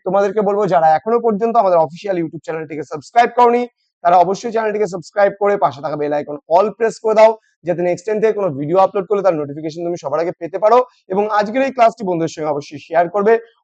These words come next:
অনলাইনে তোমরা যদি আমাদের কাছে কোর্স করতে চাও বা পড়তে চাও, তাহলে অবশ্যই যোগাযোগ করতে পারো আমাদের অফিসিয়াল নাম্বার সেভেন জিরো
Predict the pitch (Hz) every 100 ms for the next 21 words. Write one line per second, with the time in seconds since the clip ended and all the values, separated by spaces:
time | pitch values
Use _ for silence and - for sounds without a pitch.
0 | - 196 226 254 254 240 180 165 160 151
1 | 151 147 143 160 196 202 - 208 214 214
2 | 202 185 220 214 214 226 180 139 147 175
3 | 160 160 160 156 151 147 151 185 196 190
4 | 220 214 214 214 220 214 _ _ _ -
5 | 226 233 254 202 247 240 247